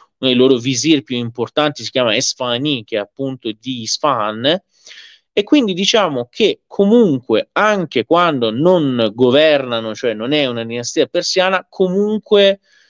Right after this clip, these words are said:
eh, fanno parte dell'elite, della mente, diciamo,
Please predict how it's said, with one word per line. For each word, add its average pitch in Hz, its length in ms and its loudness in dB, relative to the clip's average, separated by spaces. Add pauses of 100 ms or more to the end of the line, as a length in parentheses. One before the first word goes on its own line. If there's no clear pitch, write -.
(240)
eh, 143 260 0
fanno 214 460 0
parte 180 480 0
dell'elite, 151 880 0
della 127 260 0
mente, 127 520 -2
diciamo, 131 880 2